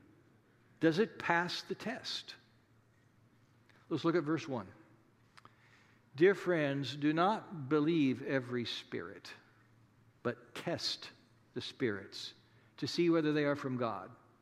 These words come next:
because many false prophets have gone out into the world." What does it mean, uh, when John says to test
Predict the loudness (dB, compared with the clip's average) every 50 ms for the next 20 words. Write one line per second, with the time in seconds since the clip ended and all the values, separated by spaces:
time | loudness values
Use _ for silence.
0 | -20 -20 -20 -20 -20 -20 -6 _ 0 4 4 4 4 2 2 6 6 6 6 6
1 | 4 4 4 6 6 6 6 6 2 0 -8 0 2 4 4 4 2 0 -2 -2
2 | 0 -2 -2 -2 0 0 0 2 2 2 0 0 0 -2 -4 -8 -14 -10 -4 -2
3 | -2 -2 -2 -2 0 0 2 2 2 2 2 0 -4 -8 -14 -20 -20 -20 -20 -20
4 | -20 -20 -20 -20 -20 -20 -20 -6 _ 4 4 6 8 6 6 8 6 8 8 6
5 | 4 2 -2 -8 -16 -4 0 4 4 6 6 6 6 6 6 6 4 6 6 6
6 | 6 6 2 -2 2 4 4 4 2 -4 -6 2 2 2 4 2 -2 -4 -6 -10